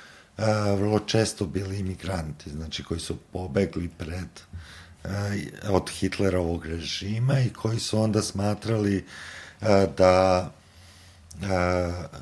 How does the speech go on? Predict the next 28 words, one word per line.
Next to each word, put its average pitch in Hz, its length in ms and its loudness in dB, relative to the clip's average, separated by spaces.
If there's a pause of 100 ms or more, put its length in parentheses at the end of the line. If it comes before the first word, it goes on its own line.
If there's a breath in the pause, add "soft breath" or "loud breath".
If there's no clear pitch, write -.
(300)
te 87 160 0
totalitarne 85 1040 -4
države 107 480 -4
u 95 60 -4
stvari 98 360 -6
jesu 101 400 -8
zlo, 120 580 -4
pa 104 100 -2
su - 180 -8
onda 101 140 -6
rekli 98 300 -6
da, 98 120 -4 (580 loud breath)
e, 101 40 -8 (440)
one 120 340 2
nastaju 104 520 0
zato 98 280 -2
što - 140 -12
se 92 100 -6
država 87 440 -4
meša 82 540 -4
tamo 78 280 -8
da 71 160 -12
ne 73 140 -10
bi 69 100 -14
trebalo 67 460 -10
se - 200 -14
meša, 101 640 -8 (640 loud breath)
a, 110 440 2